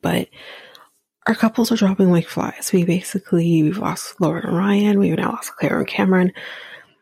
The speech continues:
Basically, all we have now is Becca and Austin and Emily and Brennan. And Emily and Brennan are on the verge, or they're literally on the verge of divorce here. Like, come on. There's no way they're, these two are gonna last. Like, they're, and Becca and Austin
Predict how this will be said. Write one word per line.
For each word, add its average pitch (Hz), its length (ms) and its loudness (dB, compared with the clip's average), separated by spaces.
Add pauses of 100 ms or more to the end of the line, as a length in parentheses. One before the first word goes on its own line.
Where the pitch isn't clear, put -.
(320)
Basically, 175 320 2
all 156 100 0
we 151 80 2
have 156 220 0
now 156 220 -2
is 165 140 -4
Becca 170 540 -6
and - 100 -18
Austin 180 600 0
and 170 100 -2
Emily - 420 -2
and 165 200 -6
Brennan. 160 420 2 (880)
And - 100 -4
Emily 180 320 4
and 160 140 2
Brennan 151 300 0
are 151 100 0
on 147 100 -2
the 143 60 -2
verge, - 500 -8
or 147 220 -4
they're 190 260 -8
literally 170 640 0
on - 100 -4
the 147 60 -2
verge - 260 -6
of 190 80 -16
divorce - 340 -10
here. - 260 -8 (680)
Like, - 200 -4
come 160 180 0
on. - 200 -6 (260)
There's 190 180 2
no 180 140 4
way - 180 -4
they're, 165 240 -4
these 160 160 2
two - 140 -2
are 147 140 0
gonna 156 140 -2
last. - 260 -6
Like, - 140 -4 (280)
they're, - 200 -2 (120)
and 165 340 0
Becca 185 240 -4
and 175 100 -2
Austin 170 480 -2